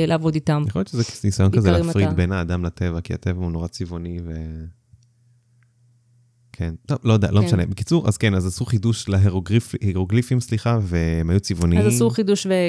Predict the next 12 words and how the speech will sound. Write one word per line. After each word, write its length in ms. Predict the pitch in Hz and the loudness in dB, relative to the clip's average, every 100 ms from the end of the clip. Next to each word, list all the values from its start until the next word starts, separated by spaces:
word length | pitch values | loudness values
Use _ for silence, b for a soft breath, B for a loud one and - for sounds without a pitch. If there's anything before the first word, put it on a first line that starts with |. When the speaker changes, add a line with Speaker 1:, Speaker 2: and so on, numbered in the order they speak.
| 170 | -2
Speaker 1:
כן, 200 | 190 165 - | -4 -6 -8
והצבעים 680 | 165 165 - 175 185 190 175 | -4 -4 -4 -2 0 0 -2
מהממים, 500 | 160 156 170 262 233 | -2 -2 0 0 0
אם 120 | 185 | 0
אתם 160 | 180 | -2
רוצים 280 | 165 160 165 | -2 -2 -2
לראות, 380 | 160 156 156 - - | 0 0 -2 -6 -14
אתם 100 | 175 | -12
יכולים 280 | 170 170 160 | -10 -8 -10
לחפש, 480 | 147 - 196 196 175 | -10 -4 -4 -4 -6
לראות 180 | 160 | -8
כזה, 300 | - 170 165 | -8 -12 -10